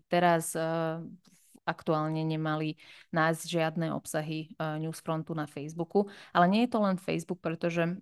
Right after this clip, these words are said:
ich obsahy blokuje aj Twitter, napli-, napríklad aj YouTube, e,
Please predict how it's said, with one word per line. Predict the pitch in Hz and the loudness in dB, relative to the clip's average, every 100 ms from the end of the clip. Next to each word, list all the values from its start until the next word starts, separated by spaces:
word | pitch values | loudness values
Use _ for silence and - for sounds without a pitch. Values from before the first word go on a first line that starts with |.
| - 160 156 156 - - - 180 | -8 -6 -4 -4 -6 -12 -8 -8
ich | - | -4
obsahy | - - 180 175 160 | -6 0 0 0 -4
blokuje | 165 165 - 170 160 | -4 -6 -2 -2 -2
aj | 156 151 | -4 -6
Twitter, | 175 196 196 | -6 -2 0
napli-, | 175 160 165 165 - - | 0 0 -2 -8 -6 -2
napríklad | 165 165 170 170 156 151 | -2 -2 -4 -2 -2 -4
aj | 151 | -2
YouTube, | 160 196 185 | -2 0 0
e, | 165 | 0